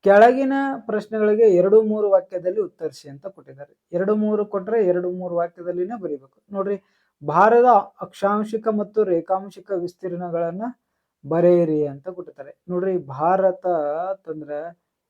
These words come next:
ಈ ತರ ಮೇಲ್ಗಡೆಯಿಂದ ಕೆಳಗಡೆ ಬಂದಿದ್ದಕ್ಕ ರೇಖಾಂಶ ಅಂತ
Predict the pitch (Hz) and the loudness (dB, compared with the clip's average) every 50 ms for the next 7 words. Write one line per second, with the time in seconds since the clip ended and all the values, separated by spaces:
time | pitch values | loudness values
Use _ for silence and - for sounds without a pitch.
0 | _ _ 185 190 208 196 202 208 185 196 180 180 - - _ _ _ 147 139 156 | _ _ -8 -8 -8 -6 -4 -2 0 0 0 -2 -4 -10 _ _ _ -20 -14 -10
1 | 160 170 185 196 202 196 196 190 196 196 190 196 190 185 190 160 156 165 165 180 | -6 -4 -4 -2 -2 -2 -2 -2 -2 -4 -4 -4 -4 -2 -2 -2 -2 -2 -2 0
2 | 185 190 175 175 180 175 180 180 175 180 180 - 180 175 160 151 151 160 _ - | 0 0 -2 -2 -8 -4 -4 -6 -6 -6 -10 -4 -4 -4 -2 -2 -4 -6 _ -6
3 | 170 170 170 - - 165 156 151 147 | -10 -10 -10 -16 -14 -14 -14 -14 -14